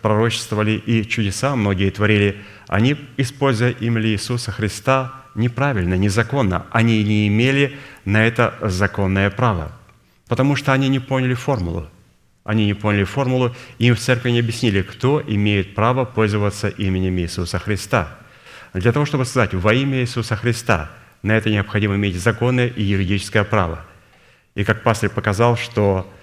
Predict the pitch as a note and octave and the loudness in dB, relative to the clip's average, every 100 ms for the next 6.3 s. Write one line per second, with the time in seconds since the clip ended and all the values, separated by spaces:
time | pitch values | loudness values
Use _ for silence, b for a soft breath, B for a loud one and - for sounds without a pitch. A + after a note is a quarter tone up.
0 | B B G2+ A2+ A#2+ A2 A2+ A2+ G2 - | B B 0 2 2 2 0 0 0 0
1 | A#2 A#2 G#2+ A2+ B2+ G2 D#2+ D2+ - _ | 0 2 2 2 2 0 -2 -8 -16 _
2 | _ _ _ - - A#2+ A2+ - - - | _ _ _ -16 -2 2 2 0 -8 -4
3 | A#2+ C#3+ C#3 G2 G#2 G2 G#2 G2 - A2 | 0 2 2 2 2 2 2 0 0 0
4 | G#2 A2+ A#2 G#2 G2 A#2+ A2 G#2+ G#2 - | 2 0 0 -2 0 2 4 4 2 0
5 | G2 - A#2+ A2+ G#2 G2+ F#2+ F#2+ - G#2+ | -2 0 0 2 0 0 -2 -4 0 2
6 | G2+ F#2+ F2+ | 2 -2 -2